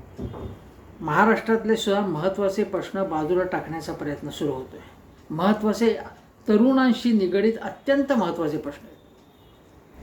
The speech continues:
कोणते? त्यातलं एक सांगतो तुम्हाला. आम आदमी पक्षाचे महाराष्ट्राचे जे उपाध्यक्ष आहेत धनंजय शिंदे, हे सातत्याने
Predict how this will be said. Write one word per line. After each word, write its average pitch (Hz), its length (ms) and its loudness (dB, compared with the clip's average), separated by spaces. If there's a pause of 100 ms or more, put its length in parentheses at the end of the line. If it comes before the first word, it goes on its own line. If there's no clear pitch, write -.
(140)
कोणते? 233 600 4
त्यातलं 208 220 0
एक 220 200 4
सांगतो 160 340 -6
तुम्हाला. 135 220 -14 (1500)
आम 247 240 6
आदमी 233 220 4
पक्षाचे 202 600 -2
महाराष्ट्राचे 190 720 -2
जे 214 220 4 (440)
उपाध्यक्ष 202 560 0
आहेत - 120 -6 (420)
धनंजय 202 440 2
शिंदे, 156 560 -4 (380)
हे 247 100 4
सातत्याने 226 1160 2